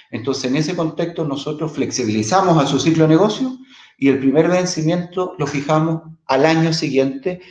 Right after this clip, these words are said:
y las cuotas también consecutivas anuales. En el mundo del turismo lo mismo, si sus ciclos son anuales porque su negocio está enfocado en el periodo estival,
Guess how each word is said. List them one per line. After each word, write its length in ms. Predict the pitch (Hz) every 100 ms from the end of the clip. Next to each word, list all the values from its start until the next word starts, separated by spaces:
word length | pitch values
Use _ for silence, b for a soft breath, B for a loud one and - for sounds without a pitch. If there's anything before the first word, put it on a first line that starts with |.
| B -
y 100 | 151
las 140 | 151
cuotas 440 | 151 160 160 165
también 600 | - 143 139 151 156 151 -
consecutivas 760 | - 139 139 127 131 151 151 151 -
anuales. 760 | 139 135 110 - - - _ _ - _ _ b b b b
En 160 | 135
el 120 | 143 156
mundo 240 | 196 190
del 80 | 165
turismo 360 | 170 226 208
lo 120 | 202 208
mismo, 320 | 208 117 104
si 160 | -
sus 240 | 127 131 -
ciclos 320 | 196 196 175
son 180 | 190 156
anuales 460 | 147 202 190 131 117
porque 480 | 131 120 123 113 B B _
su 220 | - 127
negocio 400 | 123 151 175 165
está 580 | 151 156 165 170 - -
enfocado 640 | 117 - 185 156 170 170 170
en 80 |
el 100 | 143
periodo 240 | 143 147 165
estival, 600 | 160 156 190 220 -